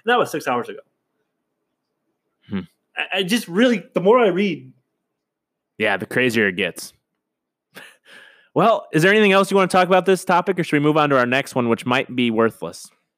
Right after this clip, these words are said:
Speaker 1: Bill Simmons says, "Single craziest day in N B A history. It's not even close."
Speaker 2: Oh, yeah. There's been some crazy things with the, with the
Speaker 1: Oh, Pelicans
Speaker 2: banana boats.
Speaker 1: Kings has been canceled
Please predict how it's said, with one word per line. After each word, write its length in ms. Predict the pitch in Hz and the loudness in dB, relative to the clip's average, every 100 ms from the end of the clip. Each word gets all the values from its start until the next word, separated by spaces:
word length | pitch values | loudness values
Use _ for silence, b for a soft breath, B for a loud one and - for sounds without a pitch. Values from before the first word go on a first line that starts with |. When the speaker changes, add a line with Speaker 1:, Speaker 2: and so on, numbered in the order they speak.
| _ _ _ | _ _ _
Speaker 1:
Bill 140 | 165 175 | -6 -6
Simmons 320 | 180 170 160 | -6 -10 -8
says, 200 | 151 143 | -10 -10
"Single 240 | 165 165 | -14 -14
craziest 380 | - - 160 151 | -6 -6 -6 -6
day 100 | 156 151 | -4 -4
in 60 | |
N 40 | 156 | -4
B 120 | 147 | -4
A 20 | |
history. 240 | 151 147 143 | -4 -4 -8
It's 100 | 135 | -6
not 120 | 151 | -4
even 140 | 147 | -4
close." 500 | - - 151 127 - - | -8 -4 -4 -4 -6 0
Speaker 2:
Oh, 160 | 120 | 0
yeah. 260 | 107 87 90 - _ _ _ | 2 -2 -4 -12 _ _ _
There's 120 | 127 143 | 0 0
been 120 | 143 | 0
some 120 | 117 | -4
crazy 300 | - 139 120 | 0 0 0
things 300 | - 127 113 | 0 0 0
with 160 | 104 - | -2 0
the, 240 | 104 85 - _ _ _ _ | 2 2 -4 _ _ _ _
with 160 | 120 - | -6 -2
the 100 | 113 90 | -4 -2
Speaker 1:
Oh, 140 | 214 247 | -4 -2
Pelicans 120 | 220 | 0
Speaker 2:
banana 280 | 254 247 139 | 0 2 0
boats. 280 | 135 139 240 | 2 2 2
Speaker 1:
Kings 160 | 240 - _ | -4 -14 _
has 560 | 190 202 226 233 208 _ _ _ _ _ _ _ _ _ _ _ _ _ _ | -8 -6 -6 -8 -10 _ _ _ _ _ _ _ _ _ _ _ _ _ _
been 140 | 208 | -4
canceled 560 | 196 180 175 185 180 | -2 -4 -2 -4 -6